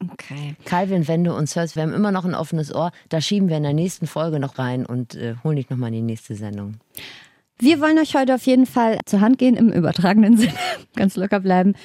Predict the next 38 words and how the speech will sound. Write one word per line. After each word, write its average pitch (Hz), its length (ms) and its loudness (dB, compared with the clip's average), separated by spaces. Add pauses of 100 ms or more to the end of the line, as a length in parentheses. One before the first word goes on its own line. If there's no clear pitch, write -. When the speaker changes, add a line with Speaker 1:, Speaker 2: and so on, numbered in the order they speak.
(140)
Speaker 1:
bisschen 226 280 4
Tabus 214 420 0
brechen, 196 440 0
aber 214 300 2
auch 196 160 -2
unser 196 300 2
aller 185 260 2 (300)
Selbstbefriedigungsgame 202 1000 0
ein 220 80 0
bisschen 247 280 0
hochrömern. 196 400 2
Ich - 120 -8
freue 320 220 2
mich 330 160 2
sehr. 190 240 4 (320)
Ähm, 233 260 6
willst 247 260 -2
du 285 60 2
erzählen, 226 420 2
mit 208 180 2
wem 202 140 6
du 214 240 2
gesprochen 196 640 -2
hast? 349 200 -2
Speaker 2:
Und 202 80 2
bevor 202 240 0
ich 226 80 -4
das 208 120 -8
sage, 185 220 -2
habe 190 140 -2
ich - 80 -8
noch 175 120 -4
eine 277 200 -2
Frage 131 420 -8
an 120 160 -8
dich. 123 160 -10
Speaker 1:
An 220 180 -2
mich, 170 160 -8